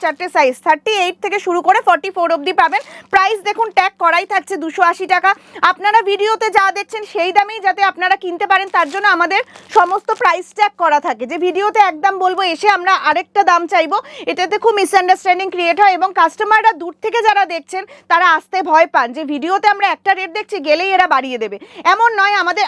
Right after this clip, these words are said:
অর্ধেকের বেশি প্রোডাক্টে কিন্তু সমস্ততে প্রাইসিং করা থাকে, যেহেতু আপনাদের সুবিধার জন্য, যাতে আপনাদের সঙ্গে কোনো মিসআন্ডারস্ট্যান্ডিং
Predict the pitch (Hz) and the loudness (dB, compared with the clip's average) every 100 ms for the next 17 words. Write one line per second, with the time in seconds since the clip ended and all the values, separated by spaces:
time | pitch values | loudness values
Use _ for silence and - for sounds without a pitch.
0 | 311 285 294 427 370 359 - 453 381 359 | 0 -2 -2 -4 -2 -2 2 2 4 2
1 | 392 - 453 370 359 440 392 339 427 427 | 2 -2 -8 -8 -8 -4 -2 0 0 -2
2 | 415 453 349 311 339 320 277 240 254 190 | -2 0 2 0 -2 0 0 0 -4 -10
3 | - - 349 311 349 403 427 - 330 370 | -12 -14 -10 -4 -2 2 2 2 0 -4
4 | - 330 349 330 294 226 233 233 311 - | -4 -6 -4 0 -2 -2 -8 -2 0 2
5 | 381 - 320 381 415 381 427 370 392 339 | 0 0 -4 -2 -2 -2 0 0 0 0
6 | 349 320 349 381 370 | 0 2 0 0 -2